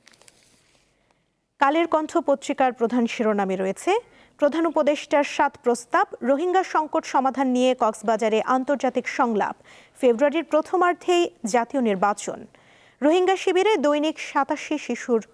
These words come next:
জন্ম। চাঁদাবাজির বিরুদ্ধে জাতীয় ঐক্যমত্য চাই, এ নিয়ে রয়েছে একটি বিশেষ লেখা। জুলাইয়ের রাজনৈতিক রূপান্তর বিচার ব্যবস্থার উপরও প্রভাব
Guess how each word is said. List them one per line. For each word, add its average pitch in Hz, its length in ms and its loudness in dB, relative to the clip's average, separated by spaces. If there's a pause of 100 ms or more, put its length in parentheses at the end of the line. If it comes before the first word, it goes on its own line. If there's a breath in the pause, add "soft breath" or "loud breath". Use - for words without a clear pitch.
(140)
জন্ম। 208 460 -2 (920 soft breath)
চাঁদাবাজির 403 600 2
বিরুদ্ধে 320 420 0
জাতীয় 269 380 0
ঐক্যমত্য 254 640 0
চাই, 339 360 2
এ 254 200 2
নিয়ে 247 180 2
রয়েছে 208 320 2
একটি 196 220 -4
বিশেষ 262 320 -4 (100)
লেখা। - 340 -6 (680 soft breath)
জুলাইয়ের 262 400 4 (200)
রাজনৈতিক 277 640 0
রূপান্তর 359 460 0
বিচার 277 500 0
ব্যবস্থার 277 560 0
উপরও 233 280 0
প্রভাব 220 340 -2